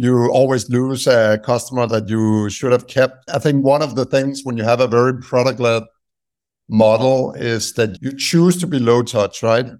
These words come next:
And sometimes you will lose customers that wanted, either wanted a high touch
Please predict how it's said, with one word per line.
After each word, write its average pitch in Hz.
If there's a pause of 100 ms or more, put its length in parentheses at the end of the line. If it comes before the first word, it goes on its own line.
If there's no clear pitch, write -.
And 120
sometimes 123
you 120
will 110
lose 117
customers 113
that 101 (460)
wanted, 110 (520)
either -
wanted 147
a 170
high 165
touch 180